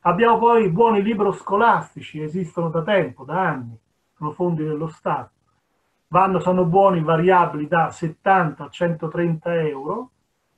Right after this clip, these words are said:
in base alla classe di e di, eh, frequenza. L'importante è che il nucleo familiare non abbia un reddito ise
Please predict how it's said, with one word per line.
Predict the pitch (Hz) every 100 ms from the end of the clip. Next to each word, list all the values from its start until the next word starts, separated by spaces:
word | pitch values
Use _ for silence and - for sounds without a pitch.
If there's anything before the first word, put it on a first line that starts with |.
| _ -
in | 165 170
base | 180 185 170 175 165
alla | 160
classe | 156 170 165 - - 156
di | 151 180 156 _ _ _
e | 147
di, | 175 190 214
eh, | 156 147
frequenza. | 147 160 156 156 135 131 170
L'importante | 196 - 226 220 185 202 - 175
è |
che | -
il | 160
nucleo | 185 175
familiare | 160 214 196 180
non | 165
abbia | 180 160 156
un | 156
reddito | 180 170 147 175 185
ise | 185 190 - 185